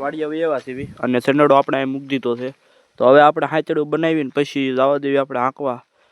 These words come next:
તો ઢળિયા નાખવાના છે, તો હમણાં પપ્પા આવે એટલે હાંચડું બનાવી નાખવી,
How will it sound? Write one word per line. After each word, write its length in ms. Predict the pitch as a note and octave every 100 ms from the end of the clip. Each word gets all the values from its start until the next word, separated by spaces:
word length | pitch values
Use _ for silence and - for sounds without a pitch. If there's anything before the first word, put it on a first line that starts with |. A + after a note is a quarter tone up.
| _
તો 60 | A#2
ઢળિયા 440 | A2+ C#3 D#3 D#3+ D3+
નાખવાના 420 | D#3+ E3 D#3 C#3
છે, 100 | D#3+ D3 C#3+ _ _ _ _
તો 40 |
હમણાં 220 | C3 D3 C#3
પપ્પા 240 | _ D#3
આવે 140 | D3+ D#3
એટલે 180 | C#3+ D#3+ -
હાંચડું 320 | D3 D3 D3 C#3
બનાવી 220 | D#3+ D#3+
નાખવી, 260 | C#3+ C3+ C#3